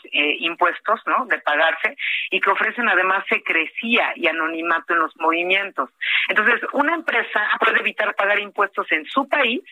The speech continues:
porque no se comparte información con otros países. Tener dinero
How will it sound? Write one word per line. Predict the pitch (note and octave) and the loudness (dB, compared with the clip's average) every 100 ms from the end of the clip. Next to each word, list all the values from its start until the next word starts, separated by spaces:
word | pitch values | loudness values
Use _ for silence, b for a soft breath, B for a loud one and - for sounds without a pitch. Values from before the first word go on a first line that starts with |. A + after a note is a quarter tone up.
| B B B B | B B B B
porque | G#3+ - G#3 | 0 2 2
no | A3 | 2
se | A3+ B3+ | 2 0
comparte | G3+ F3+ - G3+ | -2 -2 -4 -2
información | G#3+ G3 F3+ E3+ F#3 F#3 | -2 -2 -2 -2 -2 0
con | F#3 | 0
otros | E3+ - F3 | 0 0 -2
países. | - F3+ A3+ G#3 D#3 - B B B - | 0 -2 -2 -4 -6 -6 B B B 0
Tener | G#3+ B3 C#4 | 2 4 2
dinero | D4+ D4 C4+ A3+ D3+ | 2 4 4 2 0